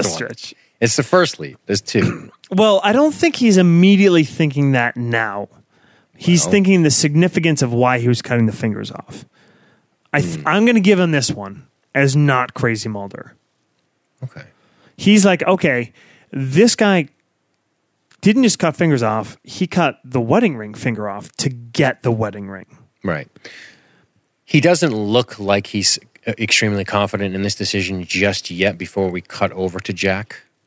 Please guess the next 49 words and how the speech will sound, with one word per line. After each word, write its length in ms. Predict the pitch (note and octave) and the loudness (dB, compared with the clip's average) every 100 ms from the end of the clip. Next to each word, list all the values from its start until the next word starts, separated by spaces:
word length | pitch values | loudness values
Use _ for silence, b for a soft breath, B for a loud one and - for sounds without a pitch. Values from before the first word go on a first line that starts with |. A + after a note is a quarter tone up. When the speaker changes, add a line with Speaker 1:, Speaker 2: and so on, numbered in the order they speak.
| _ _ _ | _ _ _
Speaker 1:
punching 420 | - G#2 F#2 F#2 F2 | -6 -4 -2 -4 -6
out 180 | E2+ F2 | -8 -6
the 160 | E2+ | -8
window. 420 | E2 F2 F#2 A2 A2 _ _ _ _ _ _ _ | -6 -6 -6 -8 -10 _ _ _ _ _ _ _
And 100 | G2 | -6
by 160 | F2 E2 | -4 -4
window, 340 | D#2+ F2 F2+ | -4 -6 -6
I 60 | F2 | -6
mean 300 | F2 E2 D#2+ _ - | -10 -12 -18 _ -6
window. 320 | A#2 D2+ - _ | -6 -6 -14 _
Yeah, 140 | G2 D#2 _ _ | -18 -18 _ _
door 160 | G2 | -10
window. 380 | F2 D2 C#2 D2 _ _ _ _ _ _ _ _ | -10 -12 -16 -18 _ _ _ _ _ _ _ _
Speaker 2:
Yeah. 180 | D3 A#2+ - _ _ | -2 -2 -4 _ _
Speaker 1:
He 80 | - | 2
goes 180 | E3 F3+ | 4 4
to 40 | |
what 80 | E3+ | 4
I 40 | D3 | 2
assume 260 | - D3+ | 2 -2
is 80 | A#2+ | -2
a 20 | |
safe 280 | A2 F2 D#2+ | -2 -4 -6
house. 180 | E2+ E2+ | -8 -8
He 60 | F#2 | -8
calls 320 | - A#2 A2+ | -2 0 2
out 160 | G#2+ | -2
for 100 | G2 | -2
Lula. 400 | F2 D#2+ D#2+ F2+ G2 _ _ | -10 -12 -14 -14 -16 _ _
He 400 | - F2 E2+ D#2+ | -14 -10 -8 -10
refers 340 | D#2 G#2+ G#2 | -8 -4 -4
to 120 | - | -4
her 80 | F#2 | -6
as 100 | F2 | -6
baby. 540 | D2+ C3+ D#3 B2 A#2 G#2+ _ _ _ _ _ _ _ _ _ - | -2 0 2 0 -4 -8 _ _ _ _ _ _ _ _ _ -10
Speaker 2:
Baby. 160 | A#2+ A2 | -4 -2
Speaker 1:
"Anybody 300 | A2+ B2 B2 | 2 2 2
here, 400 | A#2+ C#3 C#3+ C3+ - | 2 0 0 -4 -2
baby?" 380 | C3+ D3 C#3+ - _ _ _ - | 0 0 -2 -8 _ _ _ -10
He 60 | |
checks 260 | G2+ G#2 F2+ | -4 -2 -2
the 60 | - | -6
money 240 | E2+ F2 | -6 -6
stash 440 | F2+ - F2+ F2 - | -6 -2 0 0 -4
in 40 | |
the 60 | E2 | -8
chimney. 380 | - B2 B2 G#2+ | -2 -2 0 0
Oh, 100 | C#3 | -2
no, 200 | B2+ | -4